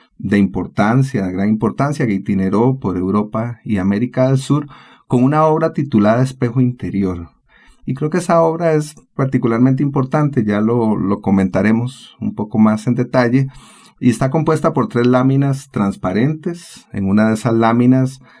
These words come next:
se retrataban arterias, en otra los huesos, y la tercera mostraba un autorretrato desnudo en tamaño natural. Eh, posteriormente, Carla realizó algunas intervenciones del espacio público,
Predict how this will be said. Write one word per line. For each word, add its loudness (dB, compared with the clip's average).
se -2
retrataban 0
arterias, -2
en 4
otra 0
los 2
huesos, 0
y 4
la 0
tercera -2
mostraba 0
un 2
autorretrato -2
desnudo 4
en -2
tamaño -2
natural. -8
Eh, 2
posteriormente, 2
Carla -2
realizó 0
algunas 0
intervenciones -2
del -2
espacio -8
público, -2